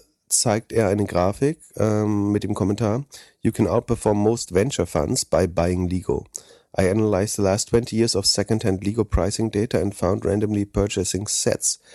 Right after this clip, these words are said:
will match most V Cs returns.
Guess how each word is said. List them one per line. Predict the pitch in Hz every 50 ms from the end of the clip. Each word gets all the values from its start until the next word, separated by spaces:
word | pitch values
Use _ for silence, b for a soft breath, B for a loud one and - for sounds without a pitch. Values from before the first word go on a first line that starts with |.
| B B B B B
will | - 98 98
match | 98 98 92 95 92 - - - _
most | _ - 98 98 104 120 123 - - -
V | 110
Cs | 104 - - 98 98 - -
returns. | - 90 - - 90 76 69 - - - - - - -